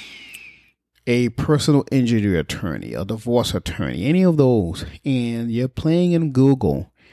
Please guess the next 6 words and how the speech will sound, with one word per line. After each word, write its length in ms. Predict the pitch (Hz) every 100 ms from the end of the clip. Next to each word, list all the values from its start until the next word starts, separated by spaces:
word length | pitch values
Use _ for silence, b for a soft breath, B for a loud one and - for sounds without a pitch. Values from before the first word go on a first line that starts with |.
| b b b b -
and 140 | 120
your 180 | 127 151
budget 680 | 147 117 135 156 135 107 - -
isn't 380 | 143 135 139 123
high 460 | - - 131 135
enough, 580 | 131 78 57 50 - -